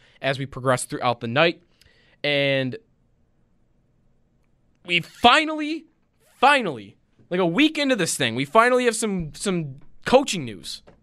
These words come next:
Like, something. Something to chew on, just a little bit. We had the Mc-, Mc-, Mc-,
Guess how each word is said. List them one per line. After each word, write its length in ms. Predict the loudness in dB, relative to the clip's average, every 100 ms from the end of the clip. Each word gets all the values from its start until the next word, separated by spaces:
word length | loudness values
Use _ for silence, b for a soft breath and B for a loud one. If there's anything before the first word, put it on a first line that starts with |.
| -12
Like, 160 | -8
something. 480 | -4 -4 -4 -2 -4 -4 -10 -8
Something 340 | 0 0 0
to 40 | -6
chew 280 | -2 0 0
on, 180 | -4
just 140 | -6 -2
a 40 |
little 220 | 4 4
bit. 260 | 4 -2 -4 _ b b b
We 120 | -2 2
had 200 | 4 2
the 80 |
Mc-, 260 | 0 0 0
Mc-, 320 | 2 2 2
Mc-, 220 | 0 -4